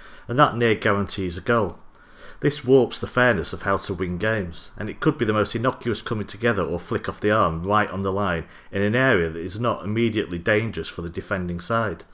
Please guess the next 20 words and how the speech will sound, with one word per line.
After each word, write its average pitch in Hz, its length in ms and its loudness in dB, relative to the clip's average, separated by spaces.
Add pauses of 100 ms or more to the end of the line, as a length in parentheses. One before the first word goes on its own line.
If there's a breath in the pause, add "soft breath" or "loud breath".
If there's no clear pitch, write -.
(560 loud breath)
I - 60 -10
mean, 135 220 0
why 147 180 10
is 156 180 4
a 151 60 -2
penalty 90 420 -2
area 87 200 0
the 87 80 -2
size 87 340 2
it 82 80 -8
is 95 140 -2
anyway? 104 340 0 (240)
Well, 78 180 -2
I 71 40 -8
guess - 260 -4
'cause - 180 -8
someone 90 360 -2
<laughs> - 0 -
decided 101 520 2
it 110 200 2